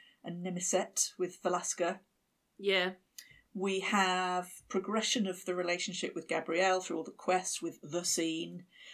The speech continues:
Speaker 1: um, all of that kind of stuff.
Speaker 2: And we get the flashback to a, a sort of semi-retcon Xena origin story.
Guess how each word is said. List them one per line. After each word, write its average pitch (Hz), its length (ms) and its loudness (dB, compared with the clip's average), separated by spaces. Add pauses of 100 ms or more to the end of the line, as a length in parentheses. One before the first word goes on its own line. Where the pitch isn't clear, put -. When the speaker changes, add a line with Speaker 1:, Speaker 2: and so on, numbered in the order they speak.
(280)
Speaker 1:
um, 165 280 -4
all 170 140 -8
of 165 80 -8
that 180 220 -4
kind 180 280 -8
of 170 60 -10
stuff. - 840 -4
Speaker 2:
And 208 140 -2
we 208 80 4
get 208 400 4
the 202 80 -4
flashback 196 800 2 (880)
to 165 400 4 (180)
a, 180 280 6
a 180 60 4
sort 185 300 0
of 190 280 0
semi-retcon 190 1200 0
Xena 190 360 0
origin 185 440 4
story. 190 540 2